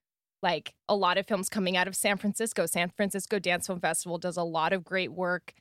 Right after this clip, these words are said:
cultivating that local community, commissioning works. It's interesting to see these internationally. I would say there's probably, like, maybe six, five or six, like, screen dance capitals.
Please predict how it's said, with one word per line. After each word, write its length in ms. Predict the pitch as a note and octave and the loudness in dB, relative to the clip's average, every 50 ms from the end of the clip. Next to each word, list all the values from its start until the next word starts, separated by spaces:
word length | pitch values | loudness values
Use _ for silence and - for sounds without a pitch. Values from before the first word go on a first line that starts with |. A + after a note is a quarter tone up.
| _ _ _ _ _ _ _ _ _ _ _ | _ _ _ _ _ _ _ _ _ _ _
cultivating 960 | - - A#3 G#3 B3 - C#4+ C4 A3 G3+ E3+ D#3 E3 - D3+ - - E3 E3+ - _ - | 0 4 6 6 6 6 2 2 2 0 -2 -2 -4 -6 -8 -10 -10 -12 -14 -4 _ 4
that 200 | F3 E3 D#3 E3+ | 4 4 4 2
local 340 | F#3 F3+ F3 - - F#3 | 0 0 0 -2 -4 -8
community, 640 | - - G3 F#3+ F#3+ G3+ A#3 A#3+ F#3+ E3 D3 D3 - - | -6 -6 -6 -4 -2 0 0 -2 -2 -4 -8 -10 -12 -10
commissioning 680 | - G3+ F#3 F3+ F#3 F#3+ - - G3+ G3 F#3 F3+ E3+ | -6 -4 -2 0 0 -2 -2 -2 -2 -2 -2 -2 0
works. 520 | E3 G3 F3+ D#3 - - - - - - - - _ _ _ _ _ _ _ | 0 0 0 0 -2 -6 -8 -8 -8 -8 -10 -16 _ _ _ _ _ _ _
It's 200 | - A3 - - | -4 -4 -2 0
interesting 380 | A#3+ A3+ A3 - A3 A#3+ A3 G#3+ | 0 0 0 2 2 2 2 2
to 80 | G#3 F#3+ | 0 0
see 240 | - - G#3 F#3+ | 0 -2 -2 -2
these 280 | F#3 F3+ F3+ E3+ - - - - - - - _ - | -2 -2 -2 -4 -6 -8 -10 -12 -14 -14 -14 _ 4
internationally. 960 | A#3+ B3 B3 - - A3 G#3 F#3 F3+ G3 G#3+ - - - G#3 G3 F#3 F3+ E3+ | 4 4 4 2 0 2 4 6 6 6 4 2 0 -2 0 0 0 0 2
I 120 | - F3 F#3 | 2 2 2
would 160 | F#3+ G3 - | 2 0 -2
say 180 | - G#3+ G3 F3+ | 0 0 0 0
there's 180 | F3 E3+ - | -2 -4 -6
probably, 560 | - - G3+ F#3 F3+ F#3+ G3 F#3 - G3+ F#3+ | -8 -2 0 0 2 2 -2 -2 -2 -2 -2
like, 340 | F#3 F3+ E3+ F3 D#3 - - - _ _ _ _ _ _ _ _ _ _ _ | 0 0 -2 -2 -2 -6 -12 -20 _ _ _ _ _ _ _ _ _ _ _
maybe 380 | G#3+ G#3+ G#3+ G#3 - G3 E3+ | 4 4 4 4 2 -4 -4
six, 800 | E3+ - - - - - A#3+ G#3 - _ - - - - - - - _ _ _ _ _ _ _ _ _ _ | -2 -2 0 0 4 4 4 4 2 _ -2 -2 0 0 0 -2 -4 _ _ _ _ _ _ _ _ _ _
five 260 | A#3 A3 G#3+ A3 G#3+ | 8 8 8 8 6
or 100 | G#3+ G#3+ | 2 0
six, 380 | G3+ - - A3 G#3 - - - | 0 2 2 2 2 0 0 0
like, 180 | G3 F3+ F3+ - | 0 0 0 0
screen 480 | - - - - G#3+ A3 G#3+ G3+ G#3 | -2 -2 -2 -2 0 2 2 2 2
dance 360 | F3+ F#3+ F3+ E3 D3+ - - - | 2 2 2 0 0 -4 -6 -6
capitals. 840 | - - G#3 G3 F#3 F3 - F#3+ - - E2 - - G3 - - | -6 -4 0 0 0 2 0 -2 -2 -2 -6 -6 -6 -6 -6 -6